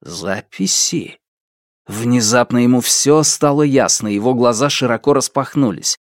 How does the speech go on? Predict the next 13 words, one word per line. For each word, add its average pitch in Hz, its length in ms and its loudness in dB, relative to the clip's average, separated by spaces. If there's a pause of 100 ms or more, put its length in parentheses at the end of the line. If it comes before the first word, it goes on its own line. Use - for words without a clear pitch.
(220)
Вскинув 196 500 0
руки 180 280 4
вверх, 165 360 2
он 170 100 4
закричал: 151 560 2
"Остановитесь! 370 1080 2
Остановитесь 339 800 0
сейчас 349 480 0
же! 156 240 -2 (220)
Мы 339 180 2
всё - 320 2 (120)
неправильно 349 680 2
поняли!" 339 880 2